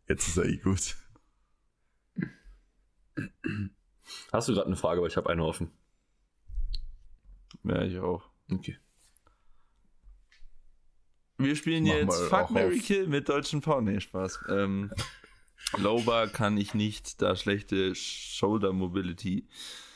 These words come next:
Speaker 3: Wie kann man daran arbeiten? Muss sehr breit greifen, um Low Bar zu squatten. Ja,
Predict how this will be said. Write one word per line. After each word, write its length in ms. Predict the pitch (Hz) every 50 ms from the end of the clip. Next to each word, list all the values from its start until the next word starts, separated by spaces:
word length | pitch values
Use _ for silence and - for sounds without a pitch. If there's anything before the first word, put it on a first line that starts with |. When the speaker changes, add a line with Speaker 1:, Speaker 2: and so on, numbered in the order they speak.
| - - - - - - _ - _ _ _ _ _ _ _
Speaker 3:
Wie 260 | 113 123 156 185 180
kann 240 | - - 160 156 151
man 180 | 147 147 143 131
daran 300 | 123 120 123 120 113 92
arbeiten? 760 | 92 92 98 98 98 90 90 85 85 - - 78 80 95 98 110
Muss 240 | 107 95 95 -
sehr 220 | - 98 104 135 -
breit 340 | - - 104 104 95 - -
greifen, 380 | - 98 95 113 131 - 147 143
um 160 | 135 135 117
Low 180 | 95 92 95 87
Bar 180 | 95 98 95 -
zu 160 | - - -
squatten. 600 | - - - - - - - - _ - 50 - - - - - - - _ _ _ _ _ _ _ _ _ _ _ _ _ _ _ _ _ _ _ _ _ _ _ _ _ _ _ _ _ _ _ _ _ _ _ _ _ _ _ _ _ _ _ _ _ _ _ _ _ _ _ _ _ - - - - - _ _ _ _ _ _ _ _ _ _ _ _ _ _ _
Ja, 680 | 156 - - - - - - - 73 92 131 143 190